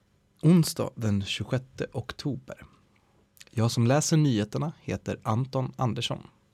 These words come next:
Sverige. Ingen gripen för mordet. I förra veckan blev artisten Einar dödad i Stockholm. Han blev skjuten av flera skott.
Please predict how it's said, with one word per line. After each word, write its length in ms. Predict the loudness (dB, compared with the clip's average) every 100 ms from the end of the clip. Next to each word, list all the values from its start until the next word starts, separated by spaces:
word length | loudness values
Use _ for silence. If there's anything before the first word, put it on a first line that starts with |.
| _ _ _ _ _ _ _ _ -20 _
Sverige. 480 | -12 0 2 2 -6 -16 _ _ _ _ -20 _ _ _ 0
Ingen 460 | 4 4 4 2
gripen 500 | 4 2 2 -4 -6
för 260 | -4 -2 0
mordet. 680 | 0 0 -4 -18 _ -20 -20 _ _ _ _ _ _ _ _ _ _ _ -20 _ _
I 140 | 0
förra 260 | 4 4 4
veckan 440 | 2 2 2 2
blev 240 | 2 0 0
artisten 560 | -4 -4 -4 -4 -4 -2
Einar 480 | 2 2 2 0 -2
dödad 560 | -2 0 0 -2 -4
i 140 | -4 -6
Stockholm. 560 | -6 -8 -6 -8 -8 -16 _ _ _ _ _ _ _
Han 220 | 0 4
blev 140 | 2
skjuten 580 | 2 0 0 -2 -4 -2
av 220 | -2 -4
flera 360 | -4 -2 -2 -2
skott. 500 | -6 -8 _ -20